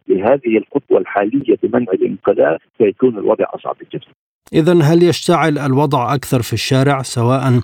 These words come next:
Speaker 2: في، آه، الداخل المستهدف الآن بشكل أكبر فيما يخص الديموغرافيا وأيضا في المجتمع الإسرائيلي؟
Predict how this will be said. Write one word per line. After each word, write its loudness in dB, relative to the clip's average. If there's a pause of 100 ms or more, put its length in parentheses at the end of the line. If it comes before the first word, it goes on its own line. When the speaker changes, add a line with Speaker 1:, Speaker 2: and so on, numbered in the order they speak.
(120)
Speaker 2:
في، 0 (100)
آه، -2
الداخل 0
المستهدف 0
الآن 2
بشكل 2
أكبر -2
فيما 0
يخص -2
الديموغرافيا 0
وأيضا 0
في 0
المجتمع 0
الإسرائيلي؟ -8